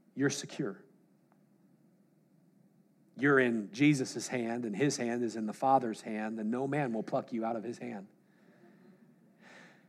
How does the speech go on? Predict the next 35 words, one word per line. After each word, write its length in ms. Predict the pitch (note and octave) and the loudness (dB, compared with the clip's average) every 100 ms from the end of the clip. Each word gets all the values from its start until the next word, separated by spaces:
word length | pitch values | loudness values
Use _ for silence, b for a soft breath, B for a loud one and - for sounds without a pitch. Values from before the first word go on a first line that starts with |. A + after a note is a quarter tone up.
| _ - | _ 6
And 80 | |
there's 180 | E3+ E3+ | 10 10
religions 480 | D#3 D#3+ F3+ D#3 C#3+ | 12 12 12 10 8
out 220 | D3 C#3+ | 8 10
there, 140 | D3+ D3+ | 8 6
they 120 | D#3 | 6
wanna 240 | D3+ C3+ | 6 2
say, 260 | - D#3 C3 | 6 8 10
"Well, 160 | B2+ | 8
no, 300 | C3 B2 B2 | 6 4 4
no, 240 | C3+ A#2 C3+ | 4 0 -2
no. 240 | B2+ A#2 - | -4 -6 0
Every 300 | B2 A#2+ D#3+ | 2 4 4
time 340 | E3 G3 G3 G3 | 6 8 10 10
you 220 | G3 A#3+ | 10 8
sin, 680 | - - B3 E3 D3+ D#3 - - _ _ _ | 6 4 6 6 6 2 -4 -14 _ _ _
every 220 | C#3+ E3+ | 8 8
time 240 | F3+ A3 G#3+ | 10 10 12
you 160 | A3+ | 12
mess 280 | A#3 B3+ B3 | 12 12 12
up, 300 | C#4 G#3+ E3 C#3+ | 12 12 12 6
you 160 | C3 D3+ | 2 4
need 200 | E3 - | 4 4
to 100 | D#3+ | 0
trust 360 | - D#3+ D#3 | 6 6 6
Christ 400 | - G#3 G#3 - | 8 8 8 6
again." 460 | D#3 C3 G#2+ G2 G#2 - b b b b b b - | 0 2 0 -2 -6 -14 b b b b b b 2
No, 160 | D#3 | 6
my 220 | D#3+ E3+ A3 | 10 10 10
Jesus 440 | F3 F3+ E3 D#3 | 8 8 6 4
only 200 | D#3+ E3 | 4 6
had 160 | D#3+ D3 | 6 4
to 80 | |
die 220 | C#3 C3+ A#2 | 4 4 4
once. 580 | A#2 G#2 F#2+ - - | 2 -2 -4 -10 -12